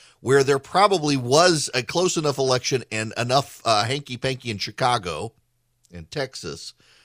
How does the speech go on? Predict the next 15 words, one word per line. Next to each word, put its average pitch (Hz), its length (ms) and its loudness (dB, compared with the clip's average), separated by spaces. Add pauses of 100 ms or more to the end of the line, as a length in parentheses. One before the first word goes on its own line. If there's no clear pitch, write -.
(140)
that, 113 380 0
uh, 110 180 -2
it, 110 40 0
it's 123 520 -4
arguable 117 880 0
that 107 320 -2
Nixon 117 380 -8
should 113 180 -4
have 98 80 -8
won 101 140 -4
the 104 60 -6
race, 123 200 -6
but 156 160 -4
he 156 80 -4
didn't. - 540 -8